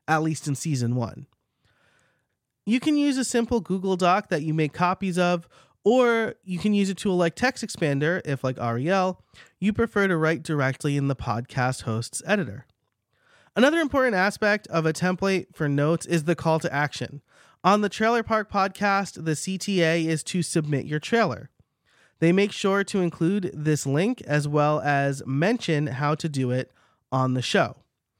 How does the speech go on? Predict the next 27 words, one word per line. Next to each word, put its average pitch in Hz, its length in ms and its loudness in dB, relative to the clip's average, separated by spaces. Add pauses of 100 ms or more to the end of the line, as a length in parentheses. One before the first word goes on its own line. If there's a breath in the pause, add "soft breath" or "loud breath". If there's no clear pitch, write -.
(340)
Your 214 200 4
call 269 240 2
to 262 180 0
action 202 560 0
should 175 260 -2
be 160 140 -4
prominent 156 600 -2
and 135 160 -4
obvious. 131 720 -4 (640)
If 175 160 0
I 214 220 2
had 233 320 0
one 170 340 0
critique 208 420 -4
for 233 140 -2
this 226 160 0
show, 226 500 -2
it 175 160 -2
would 175 220 0
be 185 320 0
that 165 200 0
there 170 180 2
are 160 120 2
several 180 400 0
C 123 200 -4
T 120 280 -6
As. - 340 -14